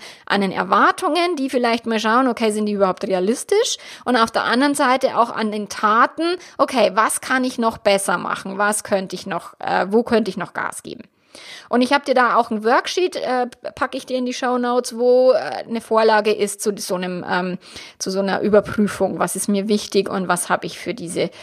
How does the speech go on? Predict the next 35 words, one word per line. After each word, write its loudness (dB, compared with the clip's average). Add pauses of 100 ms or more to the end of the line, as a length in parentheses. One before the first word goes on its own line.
(180)
was 2
hab 4
ich 0
diese 0
Woche 0
für -6
die -6
Beziehung -8
getan. 0
Das -6
kannst -2
du -6
dir 4
dann 2
runterladen 2
auf -8
meiner -4
Webseite. -12 (1040)
So, -2 (500)
dann 4 (360)
ist 0
ganz, 0
ganz -4
wichtig -8
deine -2
innere 2 (220)
Haltung. -4 (640)
Den 4
Wochenplan 0
kannst -4
du 0
in -4
die -6
Tonne 0
hauen, 0